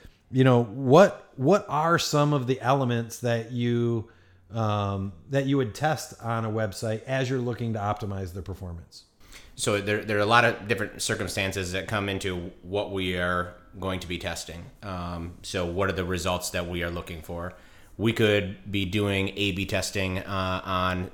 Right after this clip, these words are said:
Speaker 2: specific headlines. It could be the full design. Uh, it could be calls to action on the page. Uh, it could be, uh, the page length itself, uh, and the amount of copy that's there. It could be photography. There are a lot of different elements, uh, that come into play.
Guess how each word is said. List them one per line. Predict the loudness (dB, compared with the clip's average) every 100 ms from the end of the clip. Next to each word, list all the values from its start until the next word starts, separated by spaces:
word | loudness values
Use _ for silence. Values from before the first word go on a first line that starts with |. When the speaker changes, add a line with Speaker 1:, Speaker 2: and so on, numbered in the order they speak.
| -10
Speaker 2:
specific | -8 -4 -2 -2
headlines. | 0 0 2 0 0
It | -2 -4
could | -2
be | -2
the | -2
full | -2 0 0 -2
design. | -4 0 0 2 0 -2 -8 -18 -20 -12 -2
Uh, | 0 0
it | -2
could | -2 -4 -2
be | -2 0 -2 -4 -8 -20 -20 -8
calls | 0 0 0
to | 2
action | 2 2 2 0 0
on | 0 0
the | 0
page. | 2 2 2 -2 -6 -8
Uh, | -6 -4
it | -2
could | -2
be, | 0 0 -2 -6 -20 -20 -12 -2
uh, | 0
the | 2
page | 2 2 2 2
length | 2 2 2 -2
itself, | -4 -2 0 0 0 -2 -8
uh, | -6
and | -2 -2 -2
the | 0
amount | 0 0
of |
copy | 0 -2 -2 -2
that's | -4 -4
there. | -2 0 -2 -6 -10
It | -10
could | -8 -8
be | -8
photography. | -6 0 0 0 -2 0
There | 2
are |
a | 6
lot | 6
of | 4 2
different | -2 -2 -2
elements, | 0 0 -2 -4 -8
uh, | -6 -4 -2
that | -4 -4
come | -4
into | -2 -4
play. | -4 -2 -4